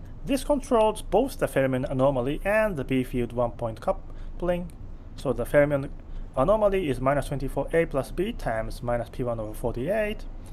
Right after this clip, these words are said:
while the B field coupling is this, uh, minus A plus B of over twenty-four and integral of B.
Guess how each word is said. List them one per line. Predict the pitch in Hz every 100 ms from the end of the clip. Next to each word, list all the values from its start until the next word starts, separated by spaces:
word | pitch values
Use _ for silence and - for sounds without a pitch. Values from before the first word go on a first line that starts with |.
| - - - -
while | 117 113 127 254 - -
the |
B | 170 277
field | 269 147
coupling | - - - 196
is | 240 101 -
this, | 202 123 - - - - - -
uh, | 117
minus | 123 123 117
A | 127
plus | 117 113
B | - 123
of | 113
over | 123 110
twenty-four | 107 180 165 214 240 233
and | 117 107
integral | 120 110 120 123 135
of | 135 -
B. | 220